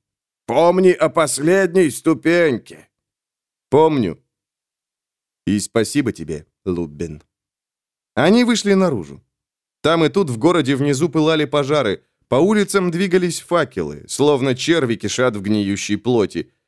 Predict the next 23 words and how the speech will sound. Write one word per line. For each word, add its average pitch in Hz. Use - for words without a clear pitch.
Доносились 165
вопли 160
и 147
крики. -
Масса 123
народа 131
столпилась 127
в -
центральном 113
порту. 123
«Солдаты 196
на 160
пристани», 131
сказала 95
адъюнкт. 92
«Держатся», 190
кивнула 120
Янтарь, 107
вроде 113
бы 107
стараясь 113
утешить 104
Тавор. 95